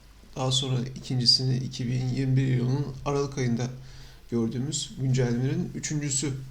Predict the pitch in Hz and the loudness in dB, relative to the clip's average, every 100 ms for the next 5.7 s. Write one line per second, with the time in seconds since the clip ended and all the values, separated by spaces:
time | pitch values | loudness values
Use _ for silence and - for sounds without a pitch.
0 | - - - - 123 107 110 - - 123 | -16 -18 -20 -8 -4 -4 -6 -12 -10 -8
1 | 113 120 120 120 127 131 147 131 - - | -4 -2 -2 0 0 0 0 0 2 0
2 | - - - - - 165 156 170 165 - | -4 -20 -20 -20 -18 -8 -4 -4 -6 -8
3 | - 135 135 131 135 147 147 170 180 160 | -4 -2 0 0 0 0 -2 -2 -2 -2
4 | 127 127 - 170 - 131 131 131 - 131 | -4 -6 -4 -6 -4 -2 -2 -2 -4 -6
5 | - 147 127 127 123 123 120 | -6 -6 -2 0 -2 -4 -6